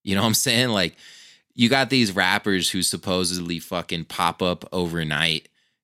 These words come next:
'cause, uh, they get some hit on the internet or something. That's not the way it works, dude. You got a team of people behind them who are pulling strings and giving money to certain people to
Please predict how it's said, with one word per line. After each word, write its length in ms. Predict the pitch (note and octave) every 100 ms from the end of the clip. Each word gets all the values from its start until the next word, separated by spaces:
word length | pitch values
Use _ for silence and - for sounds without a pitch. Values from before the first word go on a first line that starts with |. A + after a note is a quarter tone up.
| -
'cause, 320 | F2+ E2+ D#2
uh, 120 | D2+
they 120 | D#2
get 180 | E2 F2+
some 240 | - D#2+ C#2+
hit 380 | - E2+ - _
on 180 | E2+ D#2+
the 160 | D#2 D#2+
internet 380 | F2 D#2+ C#2 -
or 60 | D2
something. 420 | - D2 C2+ C2 _ _ _ _ _ _ _ _ _ - -
That's 240 | B2+ -
not 140 | E3+ D#3
the 80 |
way 160 | B2 A#2+
it 100 | F#2
works, 260 | A2+ F#2 -
dude. 180 | G2+
You 60 | G#2+
got 120 | D#3
a 60 | A2
team 360 | - C3+ C#3
of 180 | A#2+ F2
people 400 | - B2 G#2 D#2
behind 500 | C#2 D#2 G2+ A2+ A#2
them 220 | E2+ D2+ D#2+
who 200 | F#2+ F2
are 300 | E2+ E2 - - - - _ -
pulling 320 | D#3+ D#3+ C3+
strings 560 | - - C3 B2 G#2+
and 180 | G2 F2+
giving 300 | A#2+ C3 C3+
money 340 | A2+ A2 A#2 A2
to 120 | -
certain 360 | - G#2 E2+ F2
people 440 | A2 G#2+ F#2 F2
to 300 | - F#2+ E2